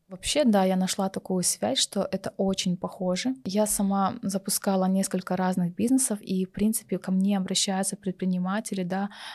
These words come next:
а, мои также знакомые, ш-, для того, чтобы масштабировать свой бизнес. То есть они понимают, что сейчас у каждого бизнеса должно быть лицо, то есть личный бренд. И я помогаю как раз-таки предпринимателям с помощью своего личного бренда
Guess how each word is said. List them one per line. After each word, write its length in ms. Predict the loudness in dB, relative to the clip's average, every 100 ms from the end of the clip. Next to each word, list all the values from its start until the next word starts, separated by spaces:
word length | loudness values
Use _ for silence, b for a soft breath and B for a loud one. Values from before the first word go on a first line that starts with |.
| B
а, 160 | -2 0
мои 240 | 2 0
также 300 | 0 0 0
знакомые, 720 | 0 -2 0 2 6 6 4 0 B B
ш-, 100 | 0
для 120 | 0
того, 240 | 2 2 0
чтобы 260 | 0 0
масштабировать 640 | 2 2 0 2 2 2 2
свой 280 | 2 2 0
бизнес. 500 | 0 -4 -4 -8 -10 B B B
То 80 | 0
есть 220 | 0 2
они 280 | 4 4 4
понимают, 480 | 4 4 4 4 0
что 140 | -2
сейчас 460 | -6 -2 0 0 -2
у 60 | -4
каждого 460 | 0 0 0 -4 -6
бизнеса 380 | -4 0 0 0
должно 320 | -2 -2 0 -2
быть 180 | -4
лицо, 400 | -8 -6 -6 -6 _ B B
то 60 | -4
есть 120 | -2
личный 300 | 0 0 0
бренд. 400 | 0 0 -2 -4 -10 B B
И 60 |
я 120 | 0 2
помогаю 460 | 2 2 2 0
как 160 | -2 -4
раз-таки 380 | -4 -4 -8 -10
предпринимателям 1000 | -8 -4 -2 0 -2 -2 -2 0 0 -2 B B
с 140 | -4
помощью 640 | 2 4 4 4 2 -2 -8 -4
своего 600 | -2 0 2 2 2 0
личного 440 | 0 -2 -2 -4
бренда 540 | -4 -2 0 2 0